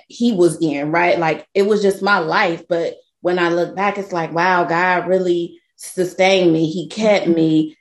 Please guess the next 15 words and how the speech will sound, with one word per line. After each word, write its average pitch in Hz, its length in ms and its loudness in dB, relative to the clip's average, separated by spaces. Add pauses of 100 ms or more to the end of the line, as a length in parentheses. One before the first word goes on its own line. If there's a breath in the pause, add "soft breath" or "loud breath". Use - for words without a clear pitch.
He 233 140 0
was 180 280 2
teaching 254 540 0
me 170 300 4
and 170 180 2
leading 208 480 0
me 170 240 2
and 165 260 -6
pursuing 196 600 -2
me, 165 400 -2 (200 loud breath)
um, 180 260 0
this 196 180 0
whole 175 180 0
time. 214 320 -6
So 170 440 0